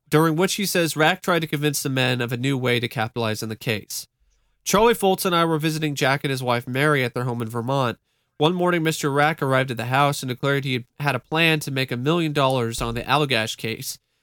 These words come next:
His proposal was that all four of us refute the professional handling of the case by Raymond Fowler, Tony Constantino,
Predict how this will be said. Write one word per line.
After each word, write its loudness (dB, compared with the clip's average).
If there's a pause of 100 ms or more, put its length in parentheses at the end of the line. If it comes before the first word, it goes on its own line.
(280)
His 0
proposal 2
was 0
that 4
all 4
four -2
of -2
us 0
refute -6
the -6
professional -2
handling 0
of -4
the -6
case 0
by 0
Raymond -2
Fowler, 4
Tony -6
Constantino, -4